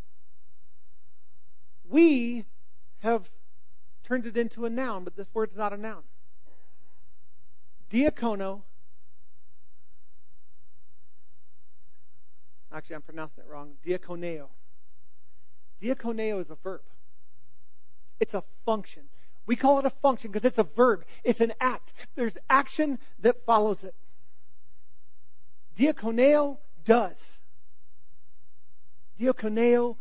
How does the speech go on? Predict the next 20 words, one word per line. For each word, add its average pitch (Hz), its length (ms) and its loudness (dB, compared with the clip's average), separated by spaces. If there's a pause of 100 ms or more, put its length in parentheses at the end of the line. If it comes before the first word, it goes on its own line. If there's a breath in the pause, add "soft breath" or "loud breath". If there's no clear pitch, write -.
(120)
serves. - 600 2 (260)
Diakoneo 247 760 8 (420 soft breath)
ministers. 214 1040 4 (1600)
This 233 180 -2
word 277 140 2
is 226 120 0
used 202 280 -2
thirty-seven 240 720 2
times 180 500 0 (640)
in 185 100 -2
the 190 100 -2
New 190 140 0
Testament. 160 480 -2 (1800)
So - 160 0
it's 180 160 -2
interesting 254 420 0
to 190 60 -4
see 226 140 -2
the 180 120 -2
distribution 180 800 -2